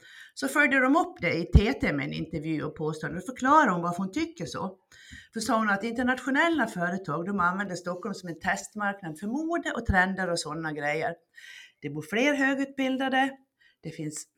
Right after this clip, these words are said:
femtio högskolor och här ligger huvudkontoren", sa hon. Det där har hon backat på sen och säger att det där var hennes dummaste uttalande någon gång.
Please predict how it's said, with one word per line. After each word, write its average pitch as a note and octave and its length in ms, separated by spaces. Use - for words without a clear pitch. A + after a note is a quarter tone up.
femtio B3 360
högskolor A#3 680
och G3 80
här F#3 200
ligger E3+ 280
huvudkontoren", D#3 840
sa - 220
hon. F#3+ 120
Det A3 100
där A#3+ 140
har G#3+ 140
hon F3+ 180
backat G3 380
på E3+ 80
sen E3+ 260
och E3 100
säger E3+ 300
att D#3 160
det E3+ 80
där F3 120
var E3 60
hennes D#3 340
dummaste D#3+ 460
uttalande D#3 680
någon D#3+ 260
gång. D#3+ 260